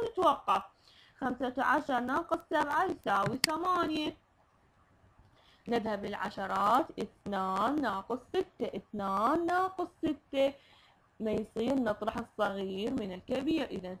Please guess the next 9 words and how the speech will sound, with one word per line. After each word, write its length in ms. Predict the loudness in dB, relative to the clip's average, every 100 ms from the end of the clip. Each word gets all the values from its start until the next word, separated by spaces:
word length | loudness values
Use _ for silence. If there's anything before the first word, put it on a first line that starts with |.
| -4
سوف 280 | -4 -4 -8
نذهب 720 | -4 -4 -4 -2 0 0 -2 -6
إلى 420 | -6 -4 -4 -4
مرتبة 580 | -2 -4 -6 -10 -8 -6
المئات، 720 | -6 -2 -2 -2 0 0 0 -4 -16 -20 -20 _
سوف 320 | 0 0 0 -6
نذهب 640 | -8 -8 -8 -4 -4 -4
إلى 480 | -6 -6 -4 -4 -4
مرتبة 500 | -6 -6 -6 -6